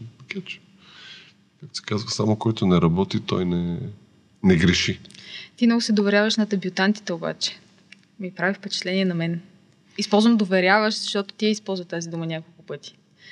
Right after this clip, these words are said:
Speaker 2: Много
Speaker 1: Да.
Speaker 2: се доверяваш точно на тях. Защо? Защото мислиш, че те ще дадат най-доброто от себе си,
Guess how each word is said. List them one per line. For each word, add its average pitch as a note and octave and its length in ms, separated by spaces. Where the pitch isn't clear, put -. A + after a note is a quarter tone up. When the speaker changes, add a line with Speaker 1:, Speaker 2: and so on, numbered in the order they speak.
Speaker 2:
Много F3 160
Speaker 1:
Да. - 60
Speaker 2:
се G#3+ 60
доверяваш F3+ 580
точно F#3+ 220
на F3 80
тях. F3+ 200
Защо? F3+ 520
Защото G3 520
мислиш, G#3 340
че - 140
те G#3 140
ще G#3 200
дадат G3+ 500
най-доброто G#3 800
от G3+ 80
себе F#3+ 260
си, B3 280